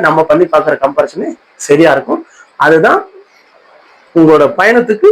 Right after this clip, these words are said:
ஒரு முடிவான மாற்றத்தை கொடுக்கக்கூடிய செயல். நம்மள நம்ம கம்பேர் பண்ணி பார்க்கும்போது மட்டும்தான் நம்ம சூ-, சூப்பரா நம்ம ஒரு விஷயத்தை நவுத்தின்னு போய் நீ எதை அச்சீவ் பண்ணி அந்த அச்சீவ்மெண்ட்டை ஈஸியா பண்ண முடியும். ஆனா நம்ம எல்லாரும் ஒரு விஷயம் பண்ணணும், அன்பா இருக்கணும், கருணையா இருக்கணும், பொறுமையா இருக்கணும். பிற உயிரோட வழியை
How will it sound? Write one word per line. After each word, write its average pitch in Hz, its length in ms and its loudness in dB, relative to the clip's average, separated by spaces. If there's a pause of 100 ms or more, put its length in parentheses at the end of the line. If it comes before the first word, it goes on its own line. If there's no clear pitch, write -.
(120)
ஒரு 165 100 -2
முடிவான 208 460 2 (420)
மாற்றத்தை 185 380 -2
கொடுக்கக்கூடிய 156 440 0
செயல். 196 220 0 (180)
நம்மள 185 220 2
நம்ம 170 180 0
கம்பேர் 175 320 0
பண்ணி 160 220 -2
பார்க்கும்போது 156 420 -2
மட்டும்தான் - 340 -6 (360)
நம்ம 170 260 2
சூ-, 196 180 -2
சூப்பரா 269 420 0
நம்ம 202 180 2
ஒரு 170 100 4
விஷயத்தை 196 280 -2
நவுத்தின்னு 180 440 0
போய் 262 140 0 (400)
நீ 156 140 2
எதை 233 120 4
அச்சீவ் 208 240 -2
பண்ணி 190 200 0
அந்த 185 100 0
அச்சீவ்மெண்ட்டை 165 500 -4
ஈஸியா 262 260 -2 (320)
பண்ண - 160 0
முடியும். 139 260 -2 (160)
ஆனா 180 140 0
நம்ம 151 220 2
எல்லாரும் 185 260 2
ஒரு 160 80 0
விஷயம் 160 300 -2
பண்ணணும், 165 220 -8 (220)
அன்பா 214 340 0
இருக்கணும், 190 320 -4 (360)
கருணையா 185 340 2
இருக்கணும், 202 340 -4 (420)
பொறுமையா 190 380 2
இருக்கணும். 143 280 -4 (640)
பிற 160 220 4
உயிரோட 220 300 4
வழியை 202 260 2